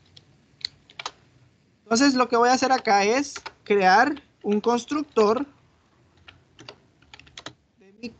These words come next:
clase nombrar. Entonces pongo public nombrar. Y de parámetros voy a ocupar un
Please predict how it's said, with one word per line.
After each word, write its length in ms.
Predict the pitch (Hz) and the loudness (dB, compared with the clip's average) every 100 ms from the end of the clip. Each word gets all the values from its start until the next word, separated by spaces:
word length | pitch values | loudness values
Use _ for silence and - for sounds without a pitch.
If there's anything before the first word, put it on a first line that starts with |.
| - | -2
clase 440 | 240 214 180 220 | 2 4 2 -2
nombrar. 460 | 196 202 214 262 202 | -4 -6 -2 0 0
Entonces 380 | 151 170 - - | -6 -10 -12 -6
pongo 340 | 202 196 147 | -4 -4 -6
public 380 | 127 165 165 190 | -10 -6 -6 -4
nombrar. 520 | 214 247 247 240 294 - - - - _ - - _ _ _ _ _ _ _ - | -4 -2 0 0 -2 -10 -20 -20 -20 _ -20 -20 _ _ _ _ _ _ _ -6
Y 160 | 269 | -2
de 120 | 277 277 | 0 0
parámetros 680 | 285 285 262 226 226 254 220 | 0 2 2 2 -2 -2 -4
voy 180 | 196 | -2
a 40 | 202 | -2
ocupar 420 | 220 214 202 214 | -2 -2 2 4
un 300 | 220 269 277 | 2 0 -6